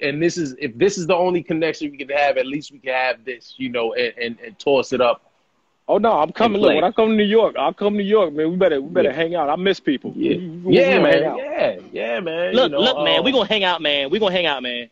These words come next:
Speaker 3: We gonna hang out.
Speaker 1: Hey, hey, you know what? That's what I wanted to do. I wa-, I, I said I wanna do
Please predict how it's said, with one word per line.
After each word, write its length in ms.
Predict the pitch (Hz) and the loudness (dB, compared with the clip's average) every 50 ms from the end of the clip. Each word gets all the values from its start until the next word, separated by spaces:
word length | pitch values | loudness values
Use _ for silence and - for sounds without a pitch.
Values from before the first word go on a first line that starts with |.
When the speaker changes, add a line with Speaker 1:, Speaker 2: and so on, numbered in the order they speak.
| _ | _
Speaker 3:
We 80 | - 214 | -6 -4
gonna 160 | 226 196 156 | -2 -2 0
hang 100 | 190 175 | -2 -2
out. 180 | 160 147 131 - _ - _ | -2 -4 -6 -8 _ -12 _
Speaker 1:
Hey, 220 | - 180 180 160 | -2 0 0 0
hey, 300 | 165 180 190 190 170 147 - - - - 160 | 0 0 0 -2 -2 -2 -4 -8 -6 -2 0
you 80 | 208 254 | 2 2
know 100 | 269 262 | 4 4
what? 220 | 254 254 - 139 | 4 2 2 0
That's 220 | 190 233 262 254 208 | -2 -2 -2 -4 -4
what 100 | 214 208 | -4 -4
I 60 | 196 | -2
wanted 240 | 196 196 175 160 143 | -2 -4 -6 -8 -8
to 40 | |
do. 100 | 139 170 165 | -8 -6 -4
I 100 | 151 175 | -2 -2
wa-, 160 | 196 196 175 - | -2 -4 -6 -6
I, 200 | 160 175 170 135 - - - - _ | -8 -10 -10 -12 -16 -20 -20 -20 _
I 120 | - 160 170 | -8 -8 -6
said 240 | 160 - 180 170 - | -4 -4 -4 -4 -2
I 100 | - 170 | -4 -4
wanna 240 | 180 185 196 190 175 | -4 -4 -6 -6 -8
do 500 | 147 135 175 185 180 175 170 165 151 131 | -8 -10 -10 -8 -8 -8 -8 -10 -10 -14